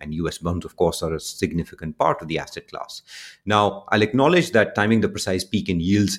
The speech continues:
is, is likely to be an ongoing debate, and in the short term, there seems to be some strong upward momentum there.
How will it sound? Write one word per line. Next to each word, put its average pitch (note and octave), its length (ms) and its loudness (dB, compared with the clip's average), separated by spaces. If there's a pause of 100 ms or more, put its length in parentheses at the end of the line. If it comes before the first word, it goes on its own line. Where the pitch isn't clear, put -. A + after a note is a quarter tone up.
is, G2 260 2
is F2+ 200 -4
likely G2 280 4
to F#2+ 40 2
be F#2 60 2
an E2 100 0
ongoing F2+ 380 4
debate, E3 400 4
and A#2 160 6
in A2 80 4
the G#2+ 80 4
short - 340 2
term, A#2+ 160 6
there G#2+ 100 6
seems G#2+ 260 0
to - 20 -20
be G2 80 0
some - 180 -2
strong F#2+ 340 -2
upward E2+ 300 -4
momentum F#2 500 -4
there. D2 220 -4